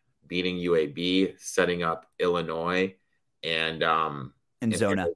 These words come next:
Speaker 1: Arizona.
Speaker 2: And that would be a good game and sort of a weird matchup for Arizona.
Speaker 1: Yeah, 'cause I just, here's the thing with Illinois. That you look at them, and they have the dudes,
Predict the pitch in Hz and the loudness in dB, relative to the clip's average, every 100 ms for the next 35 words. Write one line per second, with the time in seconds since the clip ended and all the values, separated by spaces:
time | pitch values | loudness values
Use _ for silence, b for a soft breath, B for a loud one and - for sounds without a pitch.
0 | - - _ 90 90 85 76 82 95 107 | -8 -16 _ -2 0 0 -4 -6 -2 0
1 | 110 - 139 165 220 285 294 285 165 180 | -2 -2 2 6 6 4 4 4 6 4
2 | 127 147 170 151 123 147 160 151 127 143 | 4 2 2 2 2 4 4 4 0 0
3 | 143 127 131 - 120 - 123 123 113 131 | 2 2 2 2 0 2 2 4 4 2
4 | 123 - - _ _ 92 80 - - - | 2 -4 -14 _ _ 2 2 0 -6 -2
5 | 101 98 117 117 - b b b b b | 0 2 2 0 -6 b b b b b
6 | - 175 190 143 - 104 90 - 87 80 | -2 6 6 6 2 2 2 -2 -2 -2
7 | 73 67 64 50 _ _ 82 92 101 92 | 0 -2 -2 -4 _ _ -8 -2 0 2
8 | 117 - 120 107 85 78 76 - _ _ | 2 6 6 8 4 2 -2 -8 _ _
9 | _ _ - - - _ _ _ _ _ | _ _ -10 -10 -12 _ _ _ _ _
10 | _ _ _ _ 120 120 110 101 139 143 | _ _ _ _ -2 2 2 2 4 4
11 | 110 80 80 78 76 - - | 4 2 -2 -2 -4 -6 -12